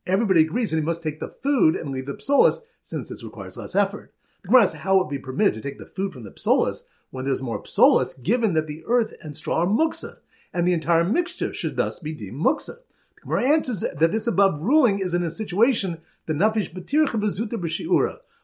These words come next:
when taking out the psolos requires more effort than taking out the food, but the amount of psolos is smaller than the amount of food. And point number three, the next Mishnah states, Beis Shammai say,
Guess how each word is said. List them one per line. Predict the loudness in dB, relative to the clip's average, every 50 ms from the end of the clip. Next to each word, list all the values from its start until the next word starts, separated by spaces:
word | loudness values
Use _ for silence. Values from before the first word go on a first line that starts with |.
| _
when | -12 -10 -6
taking | -4 -2 0 0 0
out | 0 -2
the | -2
psolos | -2 0 2 2 4 4 2
requires | -2 0 0 0 0 2
more | 0 -2 -2 -2 0
effort | 0 0 2 2 2 0 0 0
than | -4 -4
taking | -4 -4 -4 -2
out | -4 -4
the | -4 -6
food, | -6 0 4 6 6 6 6 4 4 2 0 -4 -6 _ _ _ _ _ -12
but | -8 -6
the | -4
amount | -2 -2 0 0 -2
of | -2 -4
psolos | 0 4 6 6 6 6 4 2
is | -2 0 0 0 0 2
smaller | 4 6 6 6 6 4 -2 -10 -10
than | -8 -8 -6
the | -4 -4
amount | -4 -6 -6 -8
of | -10 -14
food. | -16 -20 -20 -20 -20 _ _ _ _ _ -12
And | -4
point | 0 2 4 4
number | 4 2
three, | 2 0
the | 0 2
next | 2 2 0 0
Mishnah | -2 -2 -2 -4 -6 -4
states, | -2 -2 -4 -4 -2
Beis | -2 -4 -2
Shammai | 0 0 2 2 2 0
say, | 0 2 2 2 2 0